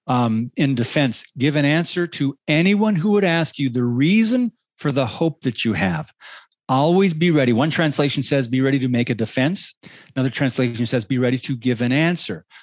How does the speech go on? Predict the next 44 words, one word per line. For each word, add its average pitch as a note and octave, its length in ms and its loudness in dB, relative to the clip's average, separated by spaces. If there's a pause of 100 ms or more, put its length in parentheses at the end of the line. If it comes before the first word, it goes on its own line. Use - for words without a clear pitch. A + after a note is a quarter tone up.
(360)
So D#3 220 0
we E3 280 4
are B3+ 140 2
to - 220 -2
be D3 260 2
able G#3 220 0
to E3+ 240 -4
explain. E3 1080 0 (300)
And A2 140 -4
here's F3 320 2
the E3 80 0
problem D3 640 0 (140)
with A#2 160 0
American B2 440 0
Christianity B2 560 0
going A#2 280 -2
back A2+ 340 -2
generally D#3 480 0
now. G#2+ 320 -4
So - 160 -8
there B2 140 0
are B2 40 0
some A#2 160 -4
very C3+ 200 0
good C3 160 0
churches G#2+ 360 -4
out F#2 200 -6
there. F2 180 -6 (300)
I B2+ 80 0
call C3 180 0
them A#2+ 200 2
the B2+ 100 2
remnant, G2+ 440 2 (400)
uh, A2 120 2
remnant C3+ 400 2
believers, A#2+ 520 2
true, D#3+ 300 0
solid C#3 460 0
on A2+ 180 -2
the G2+ 80 -4
biblical C3 560 -2
foundation A#2 640 -2
of G2+ 200 -6
the, G#2+ 200 -4